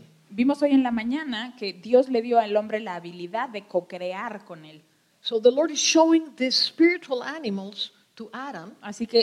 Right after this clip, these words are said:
Speaker 1: el Señor está mostrándole estos animales espirituales a Adán.
Speaker 2: And then Adam sees the, the, the nature of the character of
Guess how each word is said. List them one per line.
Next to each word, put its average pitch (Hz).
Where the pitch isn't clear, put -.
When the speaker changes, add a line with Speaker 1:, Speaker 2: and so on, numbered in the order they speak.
Speaker 1:
el 220
Señor 233
está 269
mostrándole 233
estos 226
animales 208
espirituales 196
a 262
Adán. 185
Speaker 2:
And 175
then 175
Adam 170
sees -
the, 202
the, 180
the 190
nature 202
of 160
the 160
character 196
of 147